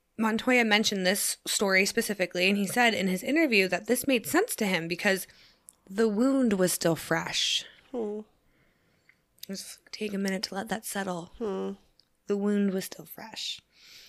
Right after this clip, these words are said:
Speaker 1: So naturally, Montoya, being a seemingly good guy, is like, "Okay, let's go get you to the medics. Let's
Speaker 2: Like,
Speaker 1: work
Speaker 2: oh,
Speaker 1: our way
Speaker 2: hell
Speaker 1: down the
Speaker 2: yeah.
Speaker 1: mountain."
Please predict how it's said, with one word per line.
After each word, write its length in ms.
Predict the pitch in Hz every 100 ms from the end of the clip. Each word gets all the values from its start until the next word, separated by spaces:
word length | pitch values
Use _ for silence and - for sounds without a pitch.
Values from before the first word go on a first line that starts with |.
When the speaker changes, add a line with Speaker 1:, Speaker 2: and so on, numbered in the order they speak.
| - - - -
Speaker 1:
So 160 | - 302
naturally, 520 | 285 269 277 240 226
Montoya, 500 | 214 208 190 170 196
being 400 | 233 226 214 190 208
a 60 |
seemingly 420 | - 294 294 220
good 200 | 175 165
guy, 220 | 160 156 180
is 140 | 214
like, 160 | 208 220
"Okay, 280 | 339 370
let's 340 | 180 180 - -
go 180 | 208 220
get 200 | 196 -
you 160 | 202
to 200 | 196 -
the 80 | 190
medics. 420 | 180 233 190 -
Let's 300 | 170 - -
Speaker 2:
Like, 220 | 214 208 170
Speaker 1:
work 260 | 175 180
Speaker 2:
oh, 40 | 190
Speaker 1:
our 60 |
way 120 | 185
Speaker 2:
hell 60 | 185
Speaker 1:
down 160 | 180 190
the 60 |
Speaker 2:
yeah. 120 | 185 190
Speaker 1:
mountain." 340 | 254 160